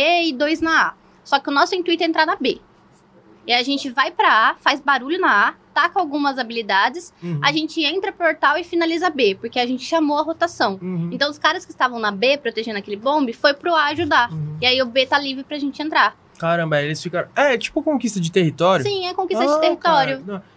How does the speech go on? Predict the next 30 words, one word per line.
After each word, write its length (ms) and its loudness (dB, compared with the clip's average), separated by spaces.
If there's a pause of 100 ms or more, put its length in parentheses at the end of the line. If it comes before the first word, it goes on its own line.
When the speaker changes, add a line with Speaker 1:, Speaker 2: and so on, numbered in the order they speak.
(120)
Speaker 1:
Aca-, 200 0
acaba 240 0
Speaker 2:
perguntas 300 2
de 60 2
Speaker 1:
sendo 100 0
Speaker 2:
leigo. 360 0
Speaker 1:
isso. 80 -2
Não, 60 -6 (340)
mas, 140 -2
assim, 220 -4
se 100 -8
for 140 -4
pra 300 0
exemplificar 680 -4
e 60 -4
explicar, 320 0
Speaker 2:
Uhum. 60 4
Speaker 1:
acaba 220 0
sendo 240 0
isso. 300 -8 (400)
Então, 160 0
o 40 2
jogo 220 0
tem 140 -2
várias 260 0
áreas, 300 0
tem 100 -10
vários 240 -2
mapas. 540 -2
Speaker 2:
Aham. 340 0